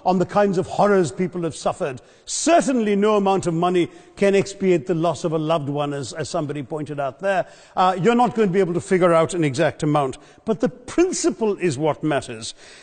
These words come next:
The fact is that to speak blithely of sacrifices on both sides,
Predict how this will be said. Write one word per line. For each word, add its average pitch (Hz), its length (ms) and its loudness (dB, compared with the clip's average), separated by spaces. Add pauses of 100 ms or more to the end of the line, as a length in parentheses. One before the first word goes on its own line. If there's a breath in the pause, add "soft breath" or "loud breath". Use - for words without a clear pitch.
(180 loud breath)
The 190 80 2
fact 247 320 2
is 240 220 2
that - 480 -2
to 208 80 0
speak 240 400 0
blithely 175 720 0 (180 loud breath)
of - 160 -4
sacrifices 196 760 0
on 175 140 0
both 180 220 0
sides, 175 540 0